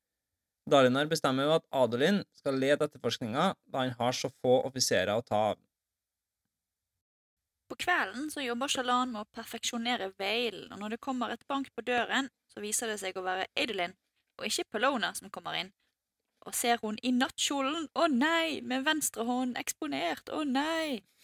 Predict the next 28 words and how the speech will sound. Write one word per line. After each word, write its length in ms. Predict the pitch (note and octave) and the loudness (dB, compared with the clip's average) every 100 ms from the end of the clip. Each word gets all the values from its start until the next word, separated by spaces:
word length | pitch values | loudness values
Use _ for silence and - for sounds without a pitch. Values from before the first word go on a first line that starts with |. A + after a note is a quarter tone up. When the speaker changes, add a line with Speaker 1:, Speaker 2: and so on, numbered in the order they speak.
| - | 4
Speaker 1:
<laughs> 1000 | F3 - A#3+ - - - - - - - | 4 6 4 4 4 -2 0 -2 0 2
Speaker 2:
Når 100 | B3+ | 2
hun 80 | C#4 | 4
har, 180 | C#4+ C#4+ - - | 4 4 4 2
<laughs> 240 | A#3+ - B3 | 0 0 0
når 140 | C4 | 2
hun 180 | - B3 | 4 6
har 120 | B3 | 4
fått 220 | B3+ B3+ - | 2 -4 -2
kledd 160 | B3+ - | -4 0
på 100 | D4 C#4+ | 2 2
seg, 380 | - G#3 B3 C4+ | 2 0 0 0
så 80 | C4+ | -6
får 180 | - - | -4 0
Adolin 380 | B3 A#3+ G#3 G3 | 0 0 -4 -6
komme 240 | G#3+ G3+ | -6 0
inn 160 | G#3 A3 | 0 2
igjen. 240 | F3 D#3+ G#3 - - - - _ - | 0 -2 -4 -14 -16 -16 -20 _ -4
Men 160 | A3 | -2
siden 240 | A3 A3+ A#3+ | 2 2 4
det 80 | A3+ | 2
er 60 | |
soverommet 560 | - A3+ B3 C#4 A3+ F#3 | 4 4 4 0 2 2
hennes, 380 | F#3+ F#3+ C#4 - - | 2 2 2 2 -4
så 160 | - A#3 | -6 -6
spør 320 | - C4 B3+ | -2 0 0
han 220 | G3 F3+ F3+ _ | 2 0 -2 _
om 240 | - G3+ | -10 -10